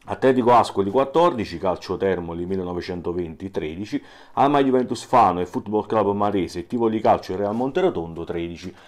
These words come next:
Passiamo al campionato regionale di eccellenza molisana,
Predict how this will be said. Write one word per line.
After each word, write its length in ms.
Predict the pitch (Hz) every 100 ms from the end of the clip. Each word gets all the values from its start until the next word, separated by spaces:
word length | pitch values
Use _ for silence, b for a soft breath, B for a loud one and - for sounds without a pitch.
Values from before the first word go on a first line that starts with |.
| B B
Passiamo 540 | 110 107 - 160 156
al 80 | 139
campionato 420 | - 113 123 120
regionale 720 | 101 123 107 110 123 104 85
di 80 | 87
eccellenza 840 | 110 - 101 107 104 85 - 85 82
molisana, 760 | 87 117 151 95 78 78 90